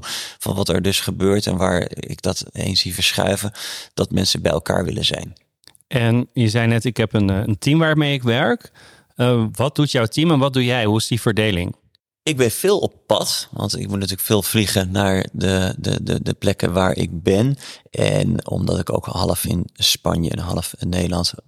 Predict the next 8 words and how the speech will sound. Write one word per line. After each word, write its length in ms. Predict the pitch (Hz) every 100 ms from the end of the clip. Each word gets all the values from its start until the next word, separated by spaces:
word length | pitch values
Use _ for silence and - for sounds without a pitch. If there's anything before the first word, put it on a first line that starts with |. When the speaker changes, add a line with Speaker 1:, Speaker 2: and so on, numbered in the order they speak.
| -
Speaker 1:
eh, 240 | - 90 90 90
woon, 400 | 95 101 101 98 - - -
eh, 300 | - - 60
is 160 | - -
dat 220 | - -
überhaupt 320 | - 92 95
natuurlijk, 440 | 101 - 101 98 107
eh, 220 | 98